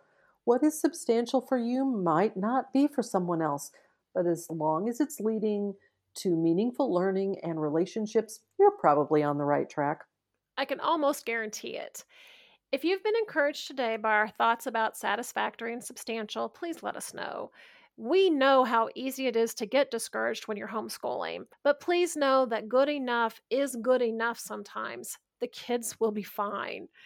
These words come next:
Speaker 2: Jump into the comments on our social media. You can find us on Facebook and Instagram. Our handle is Only Schoolers in both places.
Speaker 1: And you can email us, only schoolers at gmail dot com, or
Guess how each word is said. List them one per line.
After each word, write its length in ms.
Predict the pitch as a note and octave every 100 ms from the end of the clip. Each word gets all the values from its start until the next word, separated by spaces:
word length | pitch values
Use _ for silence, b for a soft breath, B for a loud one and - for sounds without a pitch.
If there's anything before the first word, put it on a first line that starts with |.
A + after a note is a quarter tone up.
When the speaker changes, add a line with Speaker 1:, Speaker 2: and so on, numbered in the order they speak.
| b b _
Speaker 2:
Jump 260 | - C#4 D4+
into 220 | E4 D#4
the 80 | D#4
comments 480 | - C4 C4 C#4 A#3+
on 80 |
our 80 | G#3+
social 400 | A3 A3 - -
media. 500 | G#3 A#3 B3+ B3+ B3+ -
You 120 | B3
can 140 | A#3
find 240 | G#3+ A3 G#3+
us 140 | A3+
on 140 | G3+ G#3 -
Facebook 400 | B3+ - C4 B3
and 120 | -
Instagram. 720 | - B3 - - C4+ C4+ C4+ C#4+ B B B
Our 80 | A3+
handle 460 | G#3 A3+ A3+ B3
is 200 | B3 G#3+ -
Only 220 | A3+ A#3
Schoolers 560 | B3+ - G#3 G#3 A3+ -
in 120 | - G#3+
both 240 | G3+ A3+
places. 560 | - - - D4 - - _ _
Speaker 1:
And 260 | C#4+ A3+ F3
you 80 | D#3+
can 160 | E3+ -
email 320 | E3+ D#3 D3
us, 220 | F#3 B3 - _ -
only 260 | D#3+ D#3
schoolers 460 | D#3 - D#3 F#3 G#3
at 140 | D#3
gmail 380 | - D3 D3 C#3+
dot 200 | C#3+ -
com, 280 | - C#3+ G3+ b b b b
or 100 | -